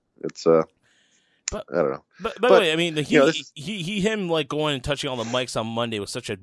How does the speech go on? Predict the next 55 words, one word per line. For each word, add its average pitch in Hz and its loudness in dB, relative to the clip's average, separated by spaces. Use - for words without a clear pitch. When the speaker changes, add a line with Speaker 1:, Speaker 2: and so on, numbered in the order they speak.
Speaker 2:
dick 143 0
move, 120 -4
and 113 -6
then 120 -4
you 117 -6
find 120 -2
out 113 -4
two 120 -8
days 113 -6
later 110 -4
he's 98 -10
sick. - -6
It's, 104 -10
like, 113 -6
the 117 -6
ultimate 120 -4
Speaker 1:
Well, 208 0
Speaker 2:
irony. 98 -6
Speaker 1:
yeah, 240 2
I - 4
mean, 175 -4
that's, 175 -4
that's, 180 -4
I 151 -2
think 190 -10
that's 175 -6
just 151 -18
indicative 127 2
of, 113 0
of 110 -4
the 117 0
way 113 4
we 120 -2
all 101 2
kind 107 -2
of 98 -2
viewed 170 2
it. - -4
We 95 -2
didn't 117 2
think 110 0
it - -4
was, 98 0
like, 101 -4
a 98 2
real 92 4
threat. - 2
We 82 -6
didn't, 87 -6
we 85 -12
didn't 90 0
really 101 6
take 113 2
it 127 0
seriously. 143 2